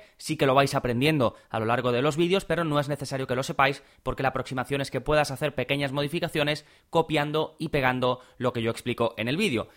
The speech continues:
Y en este caso te enseño a crear o a personalizar la página de error cuatrocientos cuatro en WordPress sin utilizar plugins. En la anterior, en el anterior episodio del podcast, si, si lo recordáis,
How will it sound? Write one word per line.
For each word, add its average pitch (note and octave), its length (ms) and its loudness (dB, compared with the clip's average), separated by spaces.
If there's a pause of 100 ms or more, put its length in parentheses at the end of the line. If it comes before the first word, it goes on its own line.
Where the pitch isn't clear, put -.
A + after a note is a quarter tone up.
Y C#3 80 -4
en E3+ 60 0
este G#3 180 -4
caso F3+ 240 2
te D#3 60 -4
enseño D#3 420 -2 (200)
a B2+ 180 0
crear D3 580 0
o A#2 180 0
a A#2 120 0
personalizar D#3 720 0 (140)
la C3+ 200 2
página E3 340 4
de B2+ 60 -2
error D3+ 300 2
cuatrocientos C3+ 640 -2
cuatro D3+ 280 0
en F3 60 -4
WordPress D#3 480 0
sin G#3+ 220 -4
utilizar E3+ 440 -4
plugins. C#3+ 420 0 (200)
En C3+ 160 -2
la C3+ 40 4
anterior, C3 520 -2
en C3+ 140 -4
el B2+ 60 -2
anterior B2+ 320 -2
episodio F3+ 320 -2
del C3+ 140 0
podcast, D#3+ 380 -2
si, G#2+ 200 -2
si A#2 180 -6
lo G#2 120 -4
recordáis, D#3 580 0